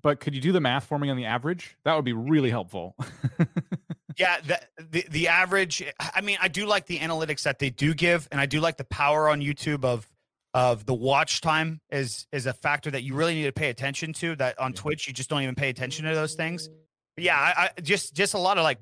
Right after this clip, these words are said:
Speaker 2: more back-end stuff. Just a lot of more, I want more control. I, I fe-, I feel like on, on YouTube, I do have the tools, but it's like, while it's, to get started, while it's there, it's more of, like, a wild stallion. Like, you don't,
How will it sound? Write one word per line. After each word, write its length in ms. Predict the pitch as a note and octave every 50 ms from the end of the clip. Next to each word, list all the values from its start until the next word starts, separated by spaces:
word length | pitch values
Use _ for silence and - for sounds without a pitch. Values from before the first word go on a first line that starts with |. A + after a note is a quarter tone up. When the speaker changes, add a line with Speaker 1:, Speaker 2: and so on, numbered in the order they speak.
| A2+ A#2
Speaker 2:
more 180 | C#3+ E3+ E3+ C#3+
back-end 540 | A2+ _ D#3 C#3 C#3 C#3+ - C#3+ A#2+ A2+
stuff. 400 | A2 - - - C3 F2+ - - _ _ _ _ -
Just 160 | F#3 F3+ -
a 60 | G3
lot 240 | E3+ D#3+ E3 F3+ F#3+
of 80 | F#3+ E3+
more, 400 | F3 E3+ E3+ E3 D#3+ D3+ C#3 - _ _ _ _
I 20 | D#3
want 200 | E3+ A3 A3 F#3+
more 360 | F#3+ G3 G3 F#3 F3 D3+ C3 _ _ _ _ _
control. 680 | - D#3 D3+ - - B2+ C3+ E3 E3+ F3+ G#3 A3+ - _
I, 100 | - G#3 -
I 100 | G3 G3+ F#3
fe-, 180 | - - B3 -
I 60 | G3
feel 220 | F3+ - G#3+ A3 A#3
like 160 | B3+ A#3+ -
on, 180 | G3+ F3+ D#3+ D3 _
on 220 | E3 D#3+ D#3 D3+ D3
YouTube, 480 | D3+ E3+ D#3+ - - F#3 F3 F3 D3+ - _ _ _ _
I 120 | - D3 D3+
do 180 | A#2+ F3 G3+
have 160 | G3+ F#3 F3 D3+
the 60 | D3
tools, 600 | - - - - E3 E3+ E3+ G3 G#3+ A3 - - _ _ _ _ _
but 220 | D#3+ E3 D#3+ -
it's 180 | D#3+ E3 C3 -
like, 220 | F3+ D#3 C#3+ C3 - B2+ C3
while 420 | C3 C3+ D3 D#3 E3 E3 F#3 G#3 G3+
it's, 240 | F#3+ D#3+ - - - _ _ - C#3+ D3 D#3+ _ _ _ -
to 80 | -
get 260 | D3 A#2 F3+ G#3 G#3 -
started, 480 | - - - A3 G#3 G#3 G#3+ G#3+ G#3
while 260 | F#3+ F3+ F#3 G3 G3+
it's 140 | G3+ F#3+ -
there, 380 | - G3+ G3 G3 F#3+ F#3+ F#3 - _ _ _ _
it's 180 | - C3 - -
more 200 | D#3+ F3 F#3 F#3
of, 80 | E3
like, 480 | D#3+ E3 D#3+ D#3 D3 C#3 - - - _ _ _ -
a 60 | C#3
wild 600 | C3+ C3+ C#3+ D3+ D#3+ E3 D#3+ D#3+ E3 D#3+ D3 C3
stallion. 760 | - - - - E3 D#3+ D#3 D#3 D3+ D3+ C#3+ C#3 C3 B2 A#2+ A#2+
Like, 200 | B2 B2+ - C#3+
you 60 | C#3+
don't, 280 | F3+ F#3 G3 G3 F3+